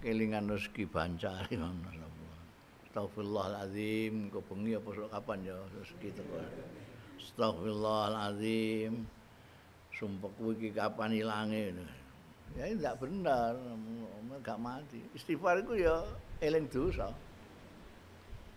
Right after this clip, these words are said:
Astagfirullahalazim kok. Padha karo wong dikandani selawat itu, wah, khasiate gedhe iku. Sapu jagat iku selawat. Apa selawat?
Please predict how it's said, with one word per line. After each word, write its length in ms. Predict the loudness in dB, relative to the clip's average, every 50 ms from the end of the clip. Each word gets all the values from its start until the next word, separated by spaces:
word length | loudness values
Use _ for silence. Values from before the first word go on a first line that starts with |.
| -14 -10 -8 -2
Astagfirullahalazim 1040 | 4 6 6 6 6 4 4 6 6 8 8 8 6 6 4 4 2 2 0 0
kok. 300 | 0 0 -2 -2 -4 -8 -14 -18 -20 -20 -20 -20 -20 -20 -20 -20 -20 -20 -20 -20 -20 -20 -20 -20 -20 -20 -20 -12 0 4
Padha 240 | 6 6 8 10 10
karo 240 | 12 12 12 12 12
wong 160 | 12 10 8
dikandani 560 | 8 8 10 10 10 12 12 10 10 10 6
selawat 480 | 4 6 10 10 12 12 12 10 8 8 4 -2
itu, 160 | 0 2 2 6 8 8
wah, 240 | 10 10 10 8 8
khasiate 480 | 6 4 6 8 8 8 8 8 6
gedhe 480 | 4 2 2 0 6 8 10 12 12 10
iku. 160 | 8 4 0 0 -2 -6 -12 -16 -20 -20 -20 -20 -20 -20 -20 -20 -20 -20 -18 -18 -18 -20 -18 -14 -6 2
Sapu 320 | 4 6 6 6 6 8
jagat 320 | 10 10 12 12 12 10 10 8
iku 80 | 4 8
selawat. 400 | 10 12 12 12 12 10 8 6 2 -2 -4 -2 -2 -2 -2 0 2
Apa 480 | 4 4 6 6 6 6 6 6 6 4
selawat? 440 | 2 2 4 4 4 4 4 0